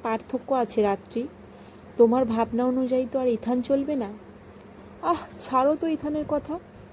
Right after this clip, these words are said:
যদিও আমার মনে হয় না ও তেমন কিছু করবে, বা যদি তেমন কিছু করার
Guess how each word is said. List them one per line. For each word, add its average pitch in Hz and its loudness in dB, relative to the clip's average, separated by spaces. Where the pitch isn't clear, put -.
যদিও 294 2
আমার 302 2
মনে 277 2
হয় 294 0
না 262 -2
ও 254 8
তেমন 240 0
কিছু 254 -8
করবে, 226 6
বা 226 2
যদি 226 4
তেমন 294 -2
কিছু 302 -4
করার 269 2